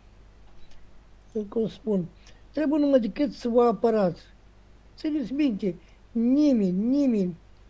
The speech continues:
din voi, nimeni nu, nu o să vă țină în brațe și nu o să vă, uh, apere cu mătra prin prejur să alungi, să alungă, uh,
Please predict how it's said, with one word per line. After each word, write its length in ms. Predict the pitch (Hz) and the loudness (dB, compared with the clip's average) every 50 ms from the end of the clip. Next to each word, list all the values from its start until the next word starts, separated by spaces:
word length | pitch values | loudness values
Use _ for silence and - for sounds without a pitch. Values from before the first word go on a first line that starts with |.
| - - - - | -20 -20 -10 -2
din 320 | 240 240 226 220 208 202 208 | 0 0 0 0 -2 -2 -2
voi, 280 | 247 285 294 285 269 262 - - - - - - - - - | 0 0 2 0 0 -4 -10 -18 -20 -20 -20 -20 -20 -20 -8
nimeni 460 | - 233 240 285 302 285 262 247 240 | -4 -2 0 2 2 2 4 4 4
nu, 140 | 254 254 262 | 4 4 4
nu 280 | 277 262 247 254 269 262 | 2 4 2 4 4 4
o 40 | 240 | 2
să 220 | - - 254 240 214 | 0 -2 -2 -2 0
vă 220 | 226 226 220 208 208 - - - - - - | 0 0 -2 -2 -6 -12 -20 -20 -20 -20 -10
țină 340 | - - 277 277 254 247 | -2 0 2 2 4 4
în 180 | 233 226 226 220 | 2 2 2 0
brațe 680 | 196 226 240 240 247 247 - 247 - 277 285 285 285 - - - - - - - - | 0 2 2 2 2 0 -2 -2 -6 -6 -4 -4 -8 -12 -18 -20 -20 -20 -20 -20 -20
și 140 | - - 254 | -6 -4 -2
nu 260 | 262 247 269 302 302 | 0 0 2 2 2
o 60 | 262 | 0
să 180 | 185 - 254 269 | 0 0 -4 0
vă, 300 | 240 262 254 233 220 - - - - - - - - - | 4 6 6 6 4 2 -6 -16 -20 -20 -20 -20 -20 -6
uh, 500 | - 240 214 208 202 202 202 196 202 214 233 247 247 | -2 0 2 4 4 2 2 2 2 2 2 2 2
apere 360 | 240 247 - 247 240 226 220 | 2 0 0 0 2 2 0
cu 180 | 175 - - 226 | -2 -2 -4 -2
mătra 520 | 214 226 240 247 233 220 - 220 208 208 | 0 2 2 2 2 2 0 -2 -2 -2
prin 220 | 208 - 220 202 | -2 -2 -4 -4
prejur 420 | 185 - 214 202 190 226 240 226 190 | -2 -4 -4 -4 -2 -2 -2 -2 -4
să 160 | - - 214 | -4 -4 -4
alungi, 680 | 208 220 226 240 233 226 220 208 180 170 190 196 185 165 - - - - - - - - | -2 0 0 0 0 0 0 -2 -2 -2 -2 -4 -4 -4 -8 -16 -20 -20 -20 -20 -20 -20
să 160 | - - 226 | -8 -4 0
alungă, 960 | 220 226 247 247 226 196 190 226 214 208 202 202 196 196 190 185 185 180 175 170 165 - - - - - - - - - - _ - - - - - - - | 2 2 2 2 0 0 0 2 2 2 4 4 2 2 2 2 2 0 -2 -4 -8 -10 -16 -20 -20 -20 -20 -20 -20 -20 -20 _ -20 -20 -20 -20 -20 -16 -8
uh, 760 | 208 196 190 185 180 180 175 170 170 170 170 170 165 160 160 | -6 -4 -2 0 0 0 0 -2 -2 -2 -2 -4 -4 -4 -6